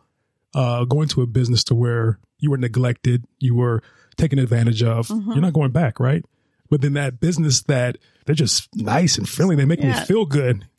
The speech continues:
Speaker 1: I'll go out of my way.
Speaker 2: Yes, you'll go the other
Speaker 1: To
Speaker 2: side
Speaker 1: be
Speaker 2: of
Speaker 1: a
Speaker 2: town
Speaker 1: patron.
Speaker 2: to get <laughs> right.
Speaker 1: We'll go, we'll skip this place
Speaker 2: You
Speaker 1: and
Speaker 2: will.
Speaker 1: drive even further to go to that place.
Speaker 2: Yep. Yep.
Speaker 1: So
Speaker 2: Yeah.
Speaker 1: three practical steps to be led by the Holy Spirit in business.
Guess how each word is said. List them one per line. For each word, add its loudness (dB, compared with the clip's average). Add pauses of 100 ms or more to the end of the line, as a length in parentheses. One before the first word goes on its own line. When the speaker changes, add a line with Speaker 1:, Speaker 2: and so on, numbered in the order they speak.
(120)
Speaker 1:
I'll 0
go 0
out -2
of 0
my 0
way. 0
Speaker 2:
Yes, -2
you'll 0
go 2
the 0
other -2
Speaker 1:
To -2
Speaker 2:
side 0
Speaker 1:
be 2
Speaker 2:
of 0
Speaker 1:
a 2
Speaker 2:
town 2
Speaker 1:
patron. 2
Speaker 2:
to 0
get -2 (140)
<laughs> -2
right. -2
Speaker 1:
We'll 0
go, 0
we'll 0
skip 0
this 0
place 0
Speaker 2:
You -4
Speaker 1:
and 0
Speaker 2:
will. -2
Speaker 1:
drive 0
even 2
further 0
to -2
go 2
to 0
that 0
place. -2
Speaker 2:
Yep. -4 (720)
Yep. -8 (680)
Speaker 1:
So 2 (720)
Speaker 2:
Yeah. -6 (120)
Speaker 1:
three 0
practical -2
steps -2
to -10
be 0
led -2
by 0
the 2
Holy 0
Spirit -2
in 0
business. -2